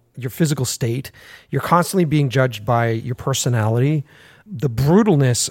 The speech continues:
of, like, casting calls and all that kind of stuff. And then you decide to take on a role, and then you, a lot of these actors are method actors, which is crazy, and they decide to live as these people. And so if you jump,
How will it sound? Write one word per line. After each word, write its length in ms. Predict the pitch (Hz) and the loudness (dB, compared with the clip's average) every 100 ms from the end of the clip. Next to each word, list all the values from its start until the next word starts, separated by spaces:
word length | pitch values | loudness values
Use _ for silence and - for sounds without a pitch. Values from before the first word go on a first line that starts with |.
| - | -2
of, 220 | 117 104 | -2 -2
like, 260 | 110 101 - | -6 -8 -8
casting 440 | - 139 - 139 | -8 -6 -6 -6
calls 340 | - 123 131 | -4 -2 -2
and 80 | 110 - | -4 -10
all 200 | - 285 | -4 0
that 160 | 208 - | 0 -2
kind 140 | 127 | -6
of 80 | 104 | -6
stuff. 300 | - 107 - - - - | -6 -8 -8 -16 -14 -2
And 120 | 165 | 2
then 160 | 226 233 | 4 4
you 240 | 214 147 - - _ - | 0 -2 -10 -20 _ -4
decide 320 | 170 190 196 | 0 2 2
to 60 | 156 | 0
take 260 | 190 190 | 0 2
on 120 | 160 | 2
a 80 | 139 | 2
role, 680 | 120 151 254 175 131 151 - | 2 4 6 6 4 2 -2
and 140 | 143 156 | 0 2
then 100 | 165 | 4
you, 360 | 156 143 139 - - | 4 0 -4 -6 -2
a 80 | |
lot 180 | 135 165 | 0 0
of 40 | 240 | 0
these 160 | 185 | 0
actors 300 | 143 135 135 | 2 0 -2
are 60 | 113 | -2
method 440 | 113 156 185 120 | 0 -2 -2 -4
actors, 440 | 98 92 - 110 107 | -4 -6 -6 -6 -6
which 160 | 104 | -8
is 100 | 101 | -8
crazy, 460 | - 113 95 98 107 - - - _ _ 180 | -8 -8 -8 -8 -14 -16 -20 -20 _ _ 2
and 200 | 165 160 | 2 2
they 280 | 139 165 165 | 4 4 4
decide 480 | 160 - 170 180 143 | 2 0 0 0 0
to 100 | 160 | -2
live 600 | 135 151 190 185 139 135 - | 2 6 8 6 2 -6 0
as 460 | 135 143 147 113 | 2 4 2 -2
these 400 | 110 143 139 135 | -2 0 0 -4
people. 480 | - 247 - 85 - _ _ _ _ _ | -2 -4 -4 -8 -12 _ _ _ _ _
And 100 | 170 | 0
so 240 | - 214 - | 4 4 4
if 140 | 196 | 0
you 140 | 190 196 | 2 0
jump, 360 | 131 190 254 | 0 2 2